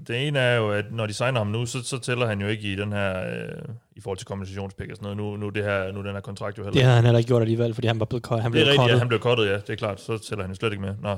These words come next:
Speaker 1: never mind. Så, jamen, så lad os snakke om, og tage, så lige, lad os lige tage nogle sølvpapirshatte på og snakke lidt om, at de annoncerer det her samme dag, skråstreg aften, som, hvor de bliver tildelt en straf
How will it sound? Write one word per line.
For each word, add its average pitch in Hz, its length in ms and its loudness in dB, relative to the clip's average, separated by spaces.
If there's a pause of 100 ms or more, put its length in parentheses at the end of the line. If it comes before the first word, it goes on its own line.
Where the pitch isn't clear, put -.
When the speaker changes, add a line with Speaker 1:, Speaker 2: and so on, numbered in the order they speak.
(160)
Speaker 1:
never 117 260 0
mind. 113 100 2
Så, 113 160 0
jamen, 110 140 -2
så 156 100 0
lad 143 120 6
os 123 60 2
snakke 135 320 2
om, 107 220 0
og 107 160 0
tage, 110 200 -2
så 135 80 -8
lige, 139 240 -4
lad 117 140 -4
os 110 80 -4
lige 139 100 -4
tage 123 120 -4
nogle 107 120 -2
sølvpapirshatte 107 600 -4
på 117 120 0
og 110 80 0
snakke 113 220 -2
lidt 110 100 -2
om, 113 220 -2 (840)
at 113 120 0 (100)
de 117 180 2
annoncerer 110 360 0
det 127 100 0
her 123 260 4 (460)
samme 123 320 -2
dag, 127 360 2
skråstreg 101 420 -6
aften, 104 440 -2 (440)
som, 104 360 -6
hvor 104 260 -4
de 101 100 -6
bliver 104 160 -6
tildelt 117 340 -4
en 101 80 -8
straf 110 240 -6